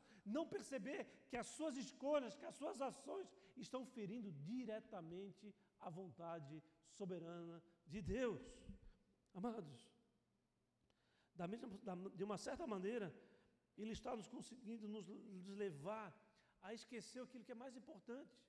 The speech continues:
que é a presença do Senhor, que é o mais importante, que é quando Deus, Ele tem as nossas vidas. Estava estudando essa semana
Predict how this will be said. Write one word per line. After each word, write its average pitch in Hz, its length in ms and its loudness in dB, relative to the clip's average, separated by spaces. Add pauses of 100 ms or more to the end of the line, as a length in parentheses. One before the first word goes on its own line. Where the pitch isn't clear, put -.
(600)
que 220 160 -4
é 285 160 -2 (140)
a 320 80 -6
presença 294 840 -4 (280)
do 175 120 -6
Senhor, 156 460 -2 (380)
que 233 100 -2
é 240 60 2
o 220 120 -2
mais 254 140 2
importante, 294 640 0
que 226 140 -2
é 226 120 2
quando 214 340 -2
Deus, 220 380 6 (380)
Ele 240 220 2
tem 339 640 2 (200)
as 170 160 -8
nossas 180 340 -6
vidas. 127 340 -8 (680)
Estava 233 220 0
estudando 220 520 2
essa 185 100 -2
semana 220 520 0